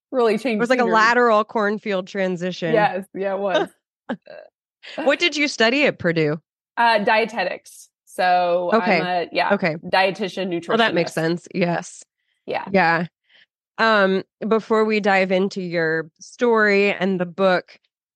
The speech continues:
Speaker 2: give us a little bit of background and context for how you got to where you are right now. And I gave an intro, so, you know, for everyone listening and watching,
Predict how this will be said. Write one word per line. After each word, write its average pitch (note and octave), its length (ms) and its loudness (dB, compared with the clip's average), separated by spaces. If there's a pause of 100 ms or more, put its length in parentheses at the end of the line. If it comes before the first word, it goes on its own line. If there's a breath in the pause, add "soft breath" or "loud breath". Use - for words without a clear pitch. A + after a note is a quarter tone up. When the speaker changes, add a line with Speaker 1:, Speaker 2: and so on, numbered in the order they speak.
(120)
Speaker 2:
give A#3+ 140 -6
us C#4 180 0
a G3+ 60 0
little C#4 380 -2
bit A3+ 180 2
of F3+ 200 -2
background E3+ 840 -2
and F3+ 160 -6
context F3+ 760 -4
for F3 240 0
how G3 760 0
you G3 280 -8
got F3+ 380 0
to F#3+ 160 -2
where E3 640 0 (480)
you A3 200 -2
are D#4+ 240 2
right G3 240 0
now. F3 360 0
And F#3+ 320 -2
I F#3 480 -2
gave A#3 240 -2
an G3 100 0
intro, F#3 540 0
so, F3 500 -2
you F#3 120 -4
know, E3+ 100 0
for F#3 160 0
everyone F#3+ 260 2
listening F3 380 0
and E3 80 -2
watching, E3+ 640 0